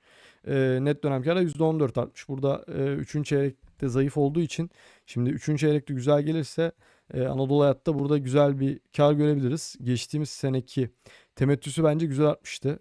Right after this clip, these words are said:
Yani dört doksanlı beş lira bir temettü vermiş. E, belki önümüzdeki sene altı yedi lira temettü neden olmasın? E, Anadolu Hayat'ın ben bilançosunu beğendim. Koç Holding sürpriz bir bilanço getirdi burada. E,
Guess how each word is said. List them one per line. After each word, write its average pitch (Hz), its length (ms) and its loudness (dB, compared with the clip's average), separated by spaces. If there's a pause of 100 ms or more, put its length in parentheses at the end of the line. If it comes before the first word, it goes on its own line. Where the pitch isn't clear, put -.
Yani 123 420 -4
dört 131 240 0
doksanlı 120 420 -4
beş 135 280 -2
lira 127 140 0
bir 123 60 -6
temettü 123 400 -4
vermiş. 135 360 -6 (460)
E, 120 300 -2
belki 131 220 0
önümüzdeki 127 340 -2
sene 135 140 -2
altı 127 300 0
yedi 127 160 -2
lira 127 240 -2 (120)
temettü 123 400 -2
neden 135 180 0
olmasın? 131 460 -4 (460)
E, 127 200 -2
Anadolu 135 400 0
Hayat'ın 139 260 0
ben 139 180 -2
bilançosunu 143 380 -2
beğendim. 151 380 0
Koç 190 300 -2
Holding 196 320 2
sürpriz 170 380 -4
bir 156 80 0
bilanço 135 440 -2
getirdi 123 460 -2
burada. 127 360 0 (520)
E, 127 360 2